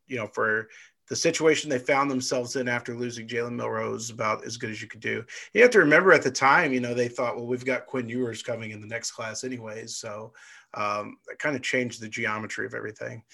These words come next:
From Straight Jesuit, Max Merrill, an offensive tackle, six four, two seventy-three, a three-star prospect. Um, I think I've, well, it's been well documented here how much of a failure I thought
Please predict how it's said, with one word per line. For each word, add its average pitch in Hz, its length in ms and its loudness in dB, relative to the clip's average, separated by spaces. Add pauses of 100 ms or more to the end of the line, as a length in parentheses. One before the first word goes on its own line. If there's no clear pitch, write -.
(380)
From 151 180 0
Straight 202 320 8
Jesuit, 151 560 6
Max 151 340 4
Merrill, 156 360 8
an 143 60 2
offensive 139 420 2
tackle, 135 360 4
six 127 240 -4
four, 131 180 0
two 127 160 -6
seventy-three, 117 760 -2
a 113 40 -2
three-star 113 460 -2
prospect. 117 640 0 (420)
Um, 165 480 8 (160)
I 208 220 8
think 151 600 2 (640)
I've, 143 300 4
well, 185 320 8
it's 151 140 0
been 160 160 -2
well 165 120 4
documented 123 640 4
here 110 240 2
how 113 380 0
much 117 180 -6
of 113 60 -6
a - 40 -8
failure 120 540 0
I 107 120 -2
thought 113 360 -4